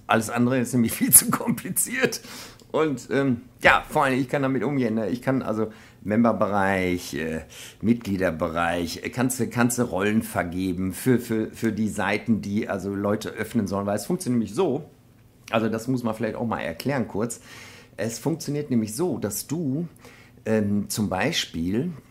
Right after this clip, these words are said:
äh, ein Produkt hast. Jetzt trägt er sich in seinen Newsletter ein, dann kriegt er erstmal, äh, einen Tag, äh, Newsletter oder Interessent. So,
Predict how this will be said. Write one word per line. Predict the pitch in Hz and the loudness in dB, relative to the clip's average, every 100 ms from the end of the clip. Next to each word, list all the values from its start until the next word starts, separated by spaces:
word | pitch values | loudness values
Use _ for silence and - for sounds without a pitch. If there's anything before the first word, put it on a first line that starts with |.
| - | 0
äh, | 113 113 - | 0 0 -2
ein | 123 | -4
Produkt | 120 123 123 - - | -2 0 0 -4 -12
hast. | - - - - | -10 -10 -10 -6
Jetzt | 113 - - | -2 -2 0
trägt | 156 156 | -4 0
er | 139 | -2
sich | 135 135 | -2 0
in | 127 | 2
seinen | 113 101 101 | 2 2 2
Newsletter | 127 175 165 165 156 127 | 2 0 -4 -4 -4 -2
ein, | 139 | 0
dann | 131 | 0
kriegt | 123 135 - | -2 -8 -8
er | - | -4
erstmal, | 113 117 120 113 110 - - - - | -4 0 2 2 0 -6 -18 -16 -2
äh, | 101 | 2
einen | 101 - 101 104 101 | 2 0 -2 0 0
Tag, | - - - - - - - - - | 4 4 2 -6 -12 -16 -20 -14 0
äh, | 117 | 2
Newsletter | 113 135 131 131 147 135 131 131 127 | 2 4 6 6 6 6 6 8 6
oder | 120 110 | 6 4
Interessent. | 110 123 120 120 - 110 - - - - | 4 2 4 0 4 2 2 -12 -14 -6
So, | 117 | -4